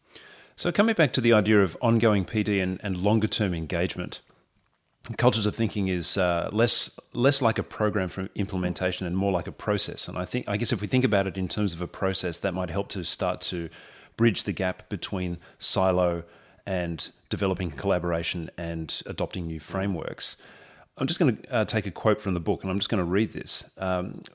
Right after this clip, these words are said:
"One may well begin with thinking routines, but it doesn't end there. Thinking about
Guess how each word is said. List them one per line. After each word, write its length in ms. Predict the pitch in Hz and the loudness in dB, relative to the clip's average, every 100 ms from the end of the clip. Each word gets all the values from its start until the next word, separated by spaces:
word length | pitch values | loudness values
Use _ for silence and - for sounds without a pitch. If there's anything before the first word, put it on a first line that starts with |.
| _ | _
"One 260 | - 113 113 | 2 4 6
may 180 | 117 147 | 6 6
well 220 | 123 113 | 8 8
begin 400 | 101 95 104 98 | 6 2 2 4
with 280 | 92 87 - | 2 -2 -8
thinking 460 | - 120 117 110 | -4 -2 2 2
routines, 640 | 92 90 - 98 90 90 - | 2 2 0 0 0 -2 -4
but 220 | 82 92 | -4 -4
it 100 | 90 | -2
doesn't 320 | 101 101 107 - | 0 2 0 -2
end 280 | 98 90 85 - | -6 -6 -6 -6
there. 440 | 90 85 71 160 - _ _ - - - - _ _ _ _ _ - | -4 -2 -4 -6 -10 _ _ -20 -20 -20 -20 _ _ _ _ _ -12
Thinking 400 | - 147 143 120 | 2 2 4 4
about 600 | 98 98 95 76 - | 4 2 2 0 -4